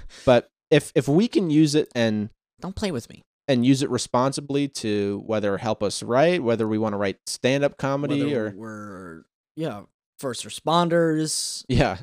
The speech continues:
Speaker 1: <laughs>
Speaker 2: Whether we're, who knows what we're gonna
Speaker 1: Yeah.
Speaker 2: be doing, you know? So, yeah, yeah, yeah.
Speaker 1: Then why not use it responsibly? And if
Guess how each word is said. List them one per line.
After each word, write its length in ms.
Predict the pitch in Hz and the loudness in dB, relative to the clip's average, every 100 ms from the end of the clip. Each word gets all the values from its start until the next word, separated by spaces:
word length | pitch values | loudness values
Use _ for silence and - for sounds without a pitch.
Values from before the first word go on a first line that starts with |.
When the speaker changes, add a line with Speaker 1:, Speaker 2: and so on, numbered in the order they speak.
| - | -6
Speaker 1:
<laughs> 920 | - - - - - _ _ - - | -2 -2 -2 -6 -8 _ _ -12 -10
Speaker 2:
Whether 200 | 120 123 | -8 -6
we're, 600 | 117 113 110 107 101 87 | -6 -4 -6 -8 -10 -12
who 640 | 90 78 87 98 120 185 262 | -14 -16 -18 -12 -2 2 4
knows 260 | 330 330 | 4 4
what 120 | 226 | 2
we're 140 | 151 123 | 0 -4
gonna 180 | 110 120 | -2 0
Speaker 1:
Yeah. 100 | 101 | 0
Speaker 2:
be 100 | 104 | -4
doing, 340 | 98 85 67 _ _ - | -12 -14 -18 _ _ -12
you 80 | 127 | -8
know? 300 | 131 220 262 _ _ _ _ _ _ _ | -6 -6 -8 _ _ _ _ _ _ _
So, 640 | - 120 113 113 107 95 _ | -10 -6 -6 -8 -10 -12 _
yeah, 260 | 170 175 - | -10 -10 -10
yeah, 240 | - 135 107 | -10 -10 -8
yeah. 340 | 113 117 107 - _ _ | -10 -12 -14 -20 _ _
Speaker 1:
Then 120 | 127 | 0
why 180 | 127 131 | 2 2
not 300 | 139 131 - _ _ _ | 4 2 0 _ _ _
use 240 | 117 113 131 | 2 2 2
it 60 | |
responsibly? 680 | 120 - 113 127 - 107 104 | -2 -2 -2 -4 -6 -8 -8
And 80 | 95 | -8
if 140 | - | -10